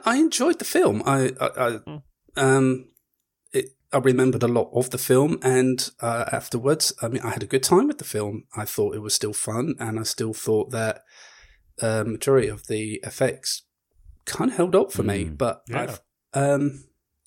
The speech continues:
Speaker 1: I know you and Chris and Rich, you,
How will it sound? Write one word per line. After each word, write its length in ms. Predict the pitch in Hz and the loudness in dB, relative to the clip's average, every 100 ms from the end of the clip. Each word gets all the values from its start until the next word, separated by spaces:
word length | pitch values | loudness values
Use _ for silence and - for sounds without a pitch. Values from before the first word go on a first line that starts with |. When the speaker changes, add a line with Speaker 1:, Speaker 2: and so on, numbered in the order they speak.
| _ _ _ _ _ - | _ _ _ _ _ -4
Speaker 1:
I 80 | 143 | 4
know 460 | 165 185 170 143 - _ _ - | 8 8 6 -2 -12 _ _ -8
you 200 | 147 143 | -4 -2
and 200 | 127 123 _ _ _ - | -2 -8 _ _ _ -10
Chris 280 | - 147 131 | -2 0 2
and 140 | 131 | 2
Rich, 280 | 127 - - | 0 0 -4
you, 160 | 127 | -4